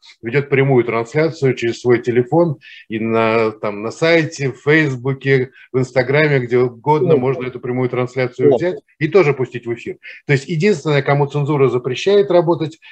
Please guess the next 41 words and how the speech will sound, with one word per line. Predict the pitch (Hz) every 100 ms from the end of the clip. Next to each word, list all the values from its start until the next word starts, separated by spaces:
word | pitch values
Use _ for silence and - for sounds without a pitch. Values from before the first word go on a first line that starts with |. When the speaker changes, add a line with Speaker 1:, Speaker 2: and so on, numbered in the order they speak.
| -
Speaker 1:
это | 139 139
мне, | 160 165 143
потому | - 104 107 139
что | 139
я | 139
Speaker 2:
Это | 139
Speaker 1:
лицензирован. | 185 220 147 185 165 101 92
Speaker 2:
СМИ. | _
Speaker 1:
Всем | - 165
остальным | 180 - 165 185
можно. | 175 147 117 90 87 - - _
И | 127
это, | 180 185
конечно, | 175 185 - 156
Speaker 2:
Ой. |
Speaker 1:
выглядит | 170 160 165 139
немножко | 147 156 147 139
странно. | - 165 175 180 165 147 - _
Ну, | 143 185
ска-, | 180 - 147
в | 135 151
общем, | 143 139
прямо | 139 135 131
скажем, | - 135 135 123 _ -
э, | 139
бред | 127 127 170 110 -
настоящий. | 98 - 107 98 - 107
И | 101
действительно | - 160 151 135
нужно | 135 127 - _ _
как-то | 131 190 202
Speaker 2:
Это | -
Speaker 1:
это | 151 214
Speaker 2:
отдельная | 247 226 196
и |
очень | 160 202 - 185
важная | 175 185 156 170 175
тема, | - 185 143 117 117
а, | - 123
Серёж. | 117 151 139 123
Но, | 160 175